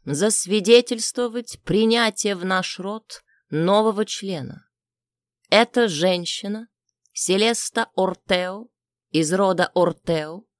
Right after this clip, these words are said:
прошла испытание и признана достойной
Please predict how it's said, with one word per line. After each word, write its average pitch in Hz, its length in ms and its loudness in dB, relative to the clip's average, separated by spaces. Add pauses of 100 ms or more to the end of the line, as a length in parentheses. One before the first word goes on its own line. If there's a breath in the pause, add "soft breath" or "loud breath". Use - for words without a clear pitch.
(440)
прошла 190 540 0
испытание 196 880 -6
и - 160 -2
признана 202 640 0
достойной 175 1120 -4